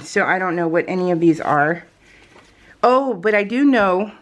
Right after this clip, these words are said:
because I follow this lady. This is Margaret from, is it Once a,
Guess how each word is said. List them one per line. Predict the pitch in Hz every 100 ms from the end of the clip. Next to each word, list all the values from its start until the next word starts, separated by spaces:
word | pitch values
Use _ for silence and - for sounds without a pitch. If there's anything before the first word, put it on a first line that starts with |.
| - _ _ 196
because | 214 214 226
I | 208
follow | 202 214 208 202 185
this | 185 226 233
lady. | 180 175 175 196 - - - -
This | 240 247
is | 220 233 214 196 - -
Margaret | 208 202 196 220 196 180 165 170 - _ _ _
from, | - - 226 196 190 180 180 175 _ _ _ _ _ _ _ _ _ _ _
is | 226 202
it | 208 - 170 - - - - - - _ _ _ _ _ -
Once | 214
a, | 208